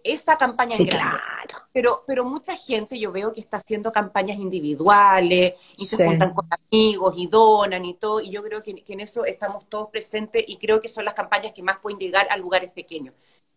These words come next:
Speaker 1: Pero más que nada, Angélica, yo creo que tú decías unirnos. Yo creo que se ha hecho mucha política del tema.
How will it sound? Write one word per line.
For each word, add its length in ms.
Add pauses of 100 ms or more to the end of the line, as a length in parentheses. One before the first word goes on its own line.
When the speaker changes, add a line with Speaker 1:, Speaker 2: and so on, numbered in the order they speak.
(160)
Speaker 1:
Pero 220
más 280
que 140
nada, 160
Angélica, 480
yo 120
creo 160
que 120
tú 80
decías 280
unirnos. 480 (840)
Yo 160
creo 300
que 340 (920)
se 200
ha 40
hecho 180
mucha 280
política 480
del 160
tema. 240